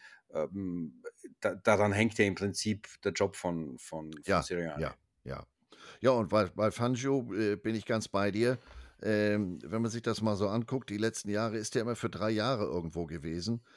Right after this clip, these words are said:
Speaker 2: Von elf bis vierzehn bei San Francisco, dann von fünfzehn bis achtzehn bei Chicago, von neunzehn bis einundzwanzig sogar als Head Coach in Denver. Zwanzig zweiundzwanzig war er schon mal Consultant in Philadelphia. Das heißt, die haben schon mal miteinander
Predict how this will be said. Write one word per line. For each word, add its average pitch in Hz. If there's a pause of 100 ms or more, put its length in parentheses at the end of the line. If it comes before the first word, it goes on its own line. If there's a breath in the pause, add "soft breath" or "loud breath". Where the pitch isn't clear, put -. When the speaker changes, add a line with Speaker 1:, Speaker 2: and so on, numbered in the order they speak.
(300 soft breath)
Speaker 2:
Von 104
elf 117
bis 110
vierzehn 117
bei 104
San 113
Francisco, 107
dann 98
von 104
fünfzehn 117
bis 101
achtzehn 110
bei 110
Chicago, 98
von 101
neunzehn 110
bis 104
einundzwanzig 110
sogar 92
als 95
Head 104
Coach 117 (420 soft breath)
in 110
Denver. 113 (400)
Zwanzig 139
zweiundzwanzig 143
war 113
er 127
schon 127
mal 120
Consultant 113
in 85
Philadelphia. 87
Das 92
heißt, 110
die 101
haben 139
schon 113
mal 101
miteinander 92